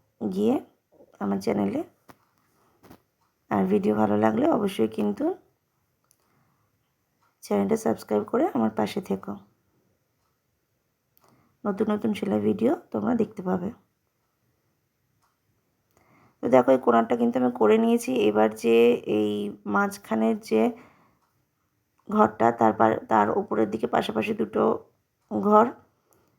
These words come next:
এবং তার উপরে আরও কিন্তু তিনটে ঘর তুললাম। বাঁদিকে একটা ঘর বেশি হবে, তার,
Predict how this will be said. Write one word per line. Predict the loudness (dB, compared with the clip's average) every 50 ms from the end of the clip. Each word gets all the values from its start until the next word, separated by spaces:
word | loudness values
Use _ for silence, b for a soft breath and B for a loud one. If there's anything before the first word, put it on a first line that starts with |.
| _ _
এবং | -4 -2 -2 -2 -2 2
তার | 4 4 6 6
উপরে | 4 2 2 2 2 4 4 4 4 0 -4 _ _ _ _ _ _ _ _ _ _
আরও | 0 0 2 2 2 0
কিন্তু | 0 -2 -4 -4 -4 -4 -6
তিনটে | -6 -4 -2 -2 -2 0 -2 -2
ঘর | 0 0 0 0 -2 -2
তুললাম। | -4 -2 -2 0 2 2 0 0 -2 -8 _ _ _ _ _ _ _ _ _ _ _ _ _ _ _ 0
বাঁদিকে | 2 4 4 4 4 4 4
একটা | 2 2 0 -4 -2
ঘর | 0 0 0 2
বেশি | 2 0 -2 0 0 2
হবে, | 2 2 2 0 -2
তার, | -2 -2 -4 -4